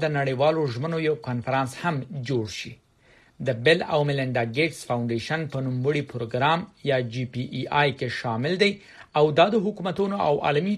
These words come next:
تنظیمونو ترمنځ یوه ستره مشترکه منصوبه ده. د بیل او میلینډا ګیټس فاونډیشن تر اوسه شاوخوا پنځه بیلیونه ډالره د جی پی ای آی پروګرام سره مرسته کړې ده. پولیو یو ډیر وبایي مرض دی چې زیاتره د ماشومانو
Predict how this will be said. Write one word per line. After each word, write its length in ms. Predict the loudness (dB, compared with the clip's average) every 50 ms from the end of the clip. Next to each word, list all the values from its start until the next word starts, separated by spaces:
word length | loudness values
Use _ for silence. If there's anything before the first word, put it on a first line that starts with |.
| -2 -4
تنظیمونو 460 | -4 -4 -4 -4 -4 -4 -4 -4 -4
ترمنځ 240 | -4 -4 -2 -4 -2 -2 0
یوه 140 | 0 0 -2 -2
ستره 200 | -4 -4 -4 -4 -4
مشترکه 460 | -6 -6 -4 -2 -2 -2 -2 -4 -4 -4
منصوبه 380 | -4 -6 -6 -6 -4 -4 -4 -4 -4
ده. 40 | -8 -16 _ _ _ _ _ _ -20 -20 -20 -20 -20 -4 0 2
د 80 | 6 6
بیل 140 | 6 6 6 4 4
او 80 | 4 4 4
میلینډا 340 | 4 2 0 0 2 2 2 2 2
ګیټس 220 | -2 -2 -2 -4 -4 -4
فاونډیشن 500 | -2 -2 0 0 -2 -2 -2 -2 -2 -2 0 0
تر 80 | 0 -2 -2 -2
اوسه 320 | 0 0 0 0 -2 -4 -2 -2
شاوخوا 440 | 0 2 2 0 0 2 2 2 2 2 -2 -6
پنځه 400 | -6 -4 -4 -4 -4 0 0 0 0 0 -2 -4
بیلیونه 540 | -2 -2 -2 -2 0 2 2 2 2 2 0 -2 0 0
ډالره 420 | 0 2 4 6 6 6 6 4 0 -6 -14 -20 -20 -16 -10 0 2
د 120 | 2 2 2 0
جی 100 | -4 -6 -4 -4 -4
پی 80 | -4 -4 -4 -4
ای 60 | -6 -4 0 0 2
آی 80 | 2 2 0 -2 -6
پروګرام 440 | -6 -4 -2 -2 0 0 -2 -4 -4
سره 220 | -4 -4 -2 -2 0
مرسته 320 | 0 0 0 -2 -4 -10 -12 -10
کړې 160 | -10 -10 -10 -10
ده. 80 | -12 -16 -18 _ _ _ _ _ _ _ _ -20 -18 _
پولیو 340 | -2 0 0 0 2 4 4 4
یو 180 | 4 4 2 2 2
ډیر 160 | 0 0 0
وبایي 400 | 0 0 0 0 2 2 0 0 0 0
مرض 180 | 0 0 0 2
دی 100 | 0 0 0 0
چې 160 | -2 -2 0
زیاتره 320 | 0 -2 0 0 0 0 0
د 120 | 0 0 -2
ماشومانو 400 | -2 -4 -4 -4 -4 -4 -2 -4